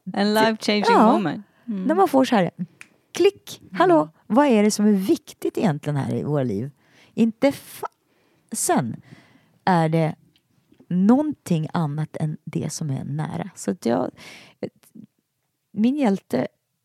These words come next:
Speaker 2: blev Kenny just den dagen och
Speaker 1: Mm.
Speaker 2: ofta. För att han får mig att se saker och, och får mig att, ja,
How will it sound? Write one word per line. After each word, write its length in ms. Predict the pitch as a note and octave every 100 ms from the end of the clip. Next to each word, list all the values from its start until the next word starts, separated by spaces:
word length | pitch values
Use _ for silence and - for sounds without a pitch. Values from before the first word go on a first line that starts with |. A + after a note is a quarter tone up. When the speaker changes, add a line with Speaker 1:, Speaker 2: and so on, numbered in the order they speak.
| _
Speaker 2:
blev 260 | - F3 F#3+ -
Kenny 440 | - B3+ A#3 F3
just 200 | F#3 -
den 160 | - E3+
dagen 380 | - - - -
och 160 | E3+ -
Speaker 1:
Mm. 640 | G#3+ A#3 A3+ G3 F3+ F3
Speaker 2:
ofta. 420 | E3+ - - C#4+ - _ _ _ _ _ _ _ _ _
För 80 | F3+
att 160 | F3 -
han 100 | E3
får 160 | -
mig 100 | F3
att 80 | E3
se 160 | - G#3+
saker 380 | F#3 - D3+
och, 100 | D#3+ D#3+ _
och 220 | E3+ -
får 160 | - F3
mig 200 | F3 E3+
att, 140 | D3+ - _ _ - - - - -
ja, 180 | -